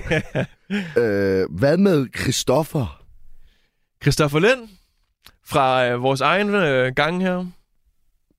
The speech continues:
Speaker 1: Ja.
Speaker 2: Det synes jeg lyder, øh, som en god idé. Har du nummer på ham?
Speaker 1: <laughs> Ved du hvad? Det har jeg faktisk.
Speaker 2: Det er sgu da løgn.
Speaker 1: Helt tilfældigt.
Speaker 2: Jamen, så lad,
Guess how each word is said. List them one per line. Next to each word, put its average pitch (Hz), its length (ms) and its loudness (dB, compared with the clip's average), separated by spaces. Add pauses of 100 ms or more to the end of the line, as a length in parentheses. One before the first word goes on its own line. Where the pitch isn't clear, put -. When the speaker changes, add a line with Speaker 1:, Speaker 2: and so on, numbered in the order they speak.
(280)
Speaker 1:
Ja. 131 180 2 (880)
Speaker 2:
Det 170 80 2
synes 262 180 -4
jeg 262 60 -4
lyder, 196 200 4
øh, 139 140 2
som 135 100 -2
en 123 100 0
god 226 220 0
idé. 196 80 -2
Har 180 120 4
du 202 60 0
nummer 247 220 4
på 262 80 -2
ham? 277 260 -2 (480)
Speaker 1:
<laughs> - 580 -4
Ved 175 100 4
du 175 80 -2
hvad? 143 280 0
Det 143 140 0
har - 380 -2
jeg 147 80 0 (120)
faktisk. - 360 -2 (240)
Speaker 2:
Det - 60 -2
er - 40 0
sgu 190 200 -2
da 147 80 0
løgn. 254 420 0
Speaker 1:
Helt 185 260 0
tilfældigt. 175 560 2 (500)
Speaker 2:
Jamen, 147 120 0
så 190 100 0
lad, 262 80 4